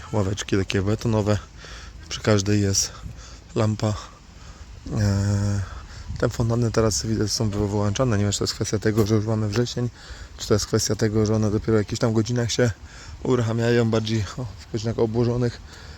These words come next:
E, mamy godzinę gdzieś tam dwunastą, jedenastą, e, więc tak to wygląda, ale jest tutaj kilka tych, tych fontan. Tam z, e, dalej widać grotę solankową, do której za chwilę dojdziemy.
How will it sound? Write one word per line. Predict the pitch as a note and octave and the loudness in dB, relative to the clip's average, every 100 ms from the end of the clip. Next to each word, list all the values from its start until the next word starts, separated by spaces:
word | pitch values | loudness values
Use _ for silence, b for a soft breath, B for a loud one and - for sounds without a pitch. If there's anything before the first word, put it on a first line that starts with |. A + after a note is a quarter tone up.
| - - | -12 -8
E, | G#2+ G#2 G#2 G#2 | -4 -2 -4 -2
mamy | A2 G#2+ | -2 0
godzinę | G#2 G#2 G#2+ | 0 2 0
gdzieś | G2 - | -2 -2
tam | G#2+ G2+ | -2 0
dwunastą, | G#2+ G#2+ A2+ A#2 | 0 0 0 0
jedenastą, | G#2 G#2 G#2+ - A2+ - B B B B - - A#2 G#2 | 0 0 0 0 0 -2 B B B B -12 -4 0 2
e, | G#2 | 0
więc | G#2 G#2 - - B B B B B B - | 0 0 0 -2 B B B B B B -6
tak | - G#2+ | -2 0
to | - | 2
wygląda, | G2+ G2+ G2+ G2+ | 2 2 2 2
ale | A2 G#2+ | 4 2
jest | - | 2
tutaj | G#2+ G#2 | 0 0
kilka | - A2 - | 2 2 2
tych, | - - - - B B - | 0 0 0 -4 B B -4
tych | - - | -4 -2
fontan. | G#2+ G2+ G#2+ A2 A#2 | -2 0 0 0 0
Tam | A2 G#2 | -2 -2
z, | - - - | -4 -8 -2
e, | A2+ G#2+ G#2+ | 0 2 0
dalej | G#2 G#2+ G#2+ | 2 2 2
widać | G#2 G#2 G#2+ | 2 0 2
grotę | G#2+ G#2 G#2+ G2+ B B B B - | 2 2 2 -2 B B B B -2
solankową, | - A2 G#2 A2 G#2+ | 4 4 6 4 4
do | G#2 | 0
której | - A2 | 0 0
za | G2+ | 0
chwilę | - A2 | 0 2
dojdziemy. | G#2 G#2+ G#2+ G2+ A#2+ | 2 2 2 2 2